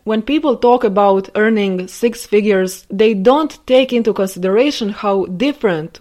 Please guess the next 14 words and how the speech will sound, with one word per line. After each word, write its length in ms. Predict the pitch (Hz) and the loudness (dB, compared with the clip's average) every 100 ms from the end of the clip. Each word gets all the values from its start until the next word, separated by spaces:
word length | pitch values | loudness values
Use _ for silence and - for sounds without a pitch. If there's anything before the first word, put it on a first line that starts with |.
| 180 | -6
we 140 | 190 - | -4 -2
all 280 | 190 190 - | -2 -2 -2
are, 360 | 180 151 156 _ _ _ _ - | -6 -6 -12 _ _ _ _ -4
how 140 | 202 | -2
different 420 | 202 269 254 220 - | 0 -2 -4 -6 -4
our 180 | 190 | -2
lifestyle 680 | 185 214 269 254 - 185 170 | 0 2 2 0 -6 -4 -4
is, 300 | - 160 147 - | -6 -10 -10 -6
our 160 | 185 | -2
needs, 580 | 196 202 254 269 208 - | -2 0 0 0 -2 -6
our 160 | - 185 | -8 -4
desires, 840 | 180 180 175 220 233 202 185 - | -2 -2 2 4 4 2 0 -6
our 160 | 185 180 | -10 -8
personality, 920 | 185 - 185 185 214 202 160 147 | -8 -8 -6 -4 -2 -2 -4 -8